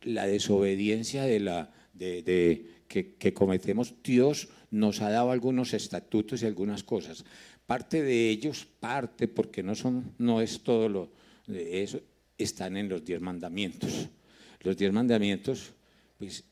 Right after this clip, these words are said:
los conocemos, pero muchas veces son de manera literatura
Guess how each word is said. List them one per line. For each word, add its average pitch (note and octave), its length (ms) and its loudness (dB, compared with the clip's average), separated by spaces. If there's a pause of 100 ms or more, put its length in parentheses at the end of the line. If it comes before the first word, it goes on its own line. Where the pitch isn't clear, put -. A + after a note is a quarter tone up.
(140)
los G2+ 380 4
conocemos, G#2 680 2 (840)
pero G2+ 240 4
muchas G2 320 -4
veces A2 320 -2
son A2 460 -2
de G#2 100 -6
manera F#2 360 0
literatura F#2 800 0